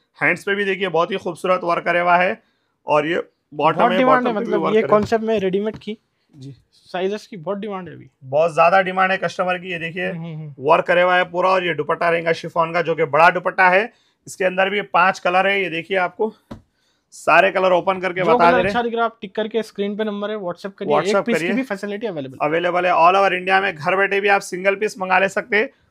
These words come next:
Speaker 1: only
Speaker 2: ऐसा
Speaker 1: on
Speaker 2: कंडीशन नहीं है
Speaker 1: थर्टीन फिफ्टी
Speaker 2: भाई,
Speaker 1: रुपीज की रेंज में।
Speaker 2: फ़ाइव थाउजेंड का ऐसा कुछ कंडीशन
Speaker 1: कोई
Speaker 2: नहीं है।
Speaker 1: कंडीशन नहीं
Speaker 2: एक
Speaker 1: रहेंगी,
Speaker 2: पीस
Speaker 1: आपको
Speaker 2: का भी
Speaker 1: सिंगल पीस भी आप मंगा ले सकते हैं। फ़ोर नाइंटी नाइन रुपीज का,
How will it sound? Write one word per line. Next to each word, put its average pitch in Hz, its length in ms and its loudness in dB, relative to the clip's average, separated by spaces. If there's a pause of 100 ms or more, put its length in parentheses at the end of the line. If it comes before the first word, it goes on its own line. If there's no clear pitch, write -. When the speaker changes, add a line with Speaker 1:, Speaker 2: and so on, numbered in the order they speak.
(220)
Speaker 1:
only 214 260 4
Speaker 2:
ऐसा 220 120 6
Speaker 1:
on 233 80 2
Speaker 2:
कंडीशन 233 340 4
नहीं 269 180 4
है - 0 -
Speaker 1:
थर्टीन - 20 -
फिफ्टी 254 120 2
Speaker 2:
भाई, 202 100 4
Speaker 1:
रुपीज 190 240 -4
की 185 100 -6
रेंज 165 60 -2
में। 147 80 -4
Speaker 2:
फ़ाइव 190 220 2
थाउजेंड 208 340 -4
का 202 80 -4
ऐसा 190 160 -4
कुछ 190 200 -14
कंडीशन 185 380 -10
Speaker 1:
कोई 185 120 2
Speaker 2:
नहीं 202 80 2
है। 185 80 0
Speaker 1:
कंडीशन 190 360 -2
नहीं 185 100 0
Speaker 2:
एक 185 60 4
Speaker 1:
रहेंगी, 180 200 0
Speaker 2:
पीस 180 80 4
Speaker 1:
आपको 180 120 -2
Speaker 2:
का 202 80 -2
भी 208 140 -6
Speaker 1:
सिंगल 202 420 0
पीस 202 220 -2
भी 208 120 -2
आप 196 120 6
मंगा 180 220 4
ले 196 120 4
सकते 202 260 -4
हैं। 202 80 2
फ़ोर 196 300 4
नाइंटी 196 320 0
नाइन 196 200 -2
रुपीज 185 240 -6
का, 208 160 2